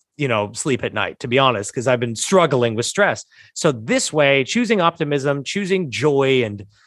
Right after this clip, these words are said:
you know, trying my best has been something that I'm working on. And I off-, I encourage you all to try it.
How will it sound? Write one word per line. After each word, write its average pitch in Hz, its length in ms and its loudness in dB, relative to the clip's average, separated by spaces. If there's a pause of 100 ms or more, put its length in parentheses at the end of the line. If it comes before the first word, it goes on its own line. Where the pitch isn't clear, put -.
(160)
you 147 80 -4
know, 139 100 0
trying 160 380 0
my 147 120 4
best 127 440 -2
has 123 200 -8
been 113 540 -4
something 131 380 -4
that 117 180 -6
I'm 156 200 0
working 175 300 0
on. 180 280 0
And 147 180 -2
I 156 240 2
off-, 175 300 0
I 175 220 0
encourage 180 540 -4
you 214 140 0
all 214 120 2
to 185 120 -12
try 214 360 -4
it. - 220 -10